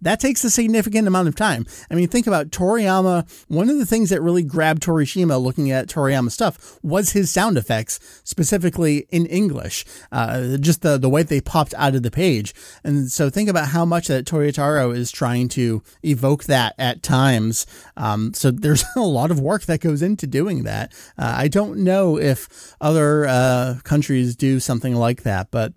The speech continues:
but Viz does that, and that takes time. Um, they do another pass on the translation. You'll notice that there are some wording, uh, phrasing differences between the Simulpub chapters and when it gets to the final release. Some of that is, well,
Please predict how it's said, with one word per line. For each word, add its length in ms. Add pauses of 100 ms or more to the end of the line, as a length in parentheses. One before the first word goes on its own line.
but 120
Viz 180
does 200
that, 200
and 100
that 120
takes 220
time. 300 (380)
Um, 420
they 160
do 160
another 240
pass 360
on 80
the 80
translation. 720 (260)
You'll 140
notice 380
that 180
there 120
are 60
some 260
wording, 540
uh, 420
phrasing 380
differences 520
between 340
the 60
Simulpub 520
chapters 520
and 300
when 100
it 80
gets 200
to 80
the 80
final 360
release. 400 (360)
Some 220
of 100
that 320
is, 480 (340)
well, 360